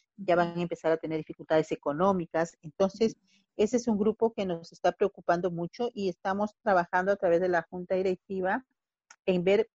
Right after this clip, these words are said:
esto de las nuevas guías de telerehabilitación, cómo manejar los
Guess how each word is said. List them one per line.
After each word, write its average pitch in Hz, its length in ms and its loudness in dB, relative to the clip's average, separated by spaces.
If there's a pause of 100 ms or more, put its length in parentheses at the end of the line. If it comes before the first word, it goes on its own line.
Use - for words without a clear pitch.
(200)
esto 208 240 0
de 226 100 4
las 180 180 0
nuevas 196 240 0 (180)
guías 196 180 0
de 180 100 -2
telerehabilitación, 190 1160 0
cómo 226 260 0
manejar 185 480 -2
los 180 140 0